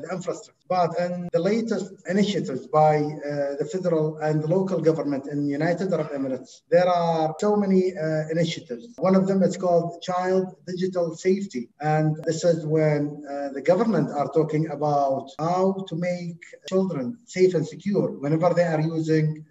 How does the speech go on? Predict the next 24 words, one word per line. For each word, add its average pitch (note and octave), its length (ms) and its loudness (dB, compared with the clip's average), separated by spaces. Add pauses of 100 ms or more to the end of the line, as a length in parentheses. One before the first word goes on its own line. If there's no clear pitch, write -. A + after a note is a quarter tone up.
uh, C3+ 540 -12
it's, - 240 -14
uh, D#3 340 -2
a - 20 -6 (100)
joint G#3+ 240 2 (140)
effort D3 300 -2 (320)
to - 60 -6
raise F3 280 0 (100)
awareness, D3+ 480 0 (420)
uh, C#3 120 -8 (120)
among D#3 200 0 (100)
the - 160 -12
children F3 320 -2 (140)
in D#3 160 2
the C#3+ 40 -4 (120)
school, F#3+ 280 2 (300)
their D3+ 200 4
parents, F3+ 600 -2 (100)
from D3+ 160 2 (100)
the E3+ 60 -2 (100)
online E3 380 0 (100)
threats E3+ 280 4 (140)
and C#3+ 540 -8
challenges, C#3+ 680 -4